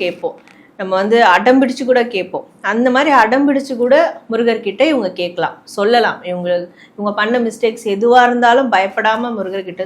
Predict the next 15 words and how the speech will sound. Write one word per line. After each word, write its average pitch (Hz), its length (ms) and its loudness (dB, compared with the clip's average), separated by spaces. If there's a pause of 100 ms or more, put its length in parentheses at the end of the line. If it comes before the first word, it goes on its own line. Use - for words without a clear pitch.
சொல்லலாம், 156 360 -8 (400)
தப்பே 208 320 -4
கிடையாது. 165 360 -4 (380)
So, 220 80 -4 (200)
இவங்களுக்கு 262 460 2 (180)
தேவையான 233 560 4 (140)
அந்த 202 140 -4 (140)
உண்மையான 220 640 0 (200)
ஆ-, 180 260 4
ஆறுதல், 196 400 -4 (100)
சப்போர்ட் 196 420 -4 (120)
எல்லாமே 214 540 0 (140)
முருகர்கிட்ட, 185 600 -8 (640)
முருகர்கிட்ட 208 460 -4 (100)
இருந்து 185 240 -6